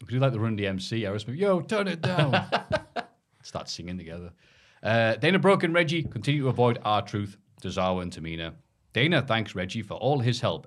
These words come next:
Speaker 1: and kisses him on the cheek. Reggie asks what this <laughs> means,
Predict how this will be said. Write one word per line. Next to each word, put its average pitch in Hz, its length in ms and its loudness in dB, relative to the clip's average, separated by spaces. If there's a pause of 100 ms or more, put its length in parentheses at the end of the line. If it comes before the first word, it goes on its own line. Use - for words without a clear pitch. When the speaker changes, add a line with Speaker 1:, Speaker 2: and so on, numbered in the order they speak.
Speaker 1:
and 98 160 -6
kisses 185 260 -2
him 90 300 -4
on 80 180 -8
the 80 80 -10
cheek. - 360 -8 (380)
Reggie 101 300 -4
asks - 320 -8 (140)
what 107 260 0
this - 260 2
<laughs> - 80 -6
means, 101 380 0